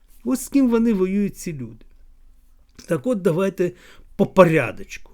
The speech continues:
Ось я вам зараз покажу, щоб ви не думали, ну, нема монтажа, як буде на тому тижні, я буду пока, ви будете все бачити. А зараз поки так. Ось, ось, дивіться, ось в п'ятнадцятому році вона навіть балотувалася.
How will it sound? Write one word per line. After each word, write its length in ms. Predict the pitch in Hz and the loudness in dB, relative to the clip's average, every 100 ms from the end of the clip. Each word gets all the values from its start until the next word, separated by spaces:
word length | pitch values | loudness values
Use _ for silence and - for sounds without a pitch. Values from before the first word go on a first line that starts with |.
| - | -10
Ось 240 | - 240 202 | -6 -4 -2
я 80 | 180 | -4
вам 160 | 160 | -4
зараз 340 | 139 190 180 - | -4 -4 -4 -6
покажу, 600 | 156 - 143 131 127 - | -14 -12 -10 -10 -12 -14
щоб 220 | - 131 | -14 -8
ви 160 | 170 | -4
не 120 | 196 175 | -4 -4
думали, 380 | 160 202 175 | -4 -4 -4
ну, 240 | 165 202 202 | -4 -4 -2
нема 420 | 190 190 165 139 | -2 -4 -4 -8
монтажа, 760 | 143 147 147 160 156 202 220 294 | -12 -14 -10 -8 -4 -4 -2 -4
як 140 | 190 | -4
буде 300 | 180 320 240 | -2 -4 -2
на 160 | 196 175 | -4 -4
тому 280 | - 190 180 | -4 -4 -4
тижні, 320 | - 170 190 | -6 -6 -6
я 160 | 302 196 | -6 -8
буду 280 | 147 147 | -6 -8
пока, 420 | 131 131 - 214 180 | -8 -12 -10 -6 -6
ви 160 | 147 | -6
будете 380 | 143 139 131 139 | -8 -8 -8 -12
все 220 | 120 147 | -10 -10
бачити. 460 | 127 120 113 123 156 | -8 -8 -10 -12 -8
А 220 | 151 147 | -8 -6
зараз 340 | 233 240 190 - | -8 -6 -8 -10
поки 360 | - 185 - 151 | -14 -14 -12 -18
так. 280 | - - - - - - - - - | -16 -18 -18 -20 -20 -20 -20 -20 -8
Ось, 400 | 262 247 - - - - - | -4 -4 -6 -18 -20 -20 -10
ось, 200 | 196 151 | -6 -2
дивіться, 400 | 180 170 - - - | 0 -2 -4 -14 -14
ось 320 | - 269 214 - | -8 -4 -4 -6
в 140 | - | -8
п'ятнадцятому 680 | 214 208 285 269 - 254 254 | -6 -2 -2 -2 -2 0 2
році 360 | 262 220 - | 0 -2 -4
вона 280 | 226 226 233 | -2 0 0
навіть 400 | 226 220 220 214 | 0 0 0 -2
балотувалася. 1400 | 156 208 220 214 226 190 190 220 196 147 139 - 123 | 0 2 2 2 0 2 4 4 2 0 -4 -8 -10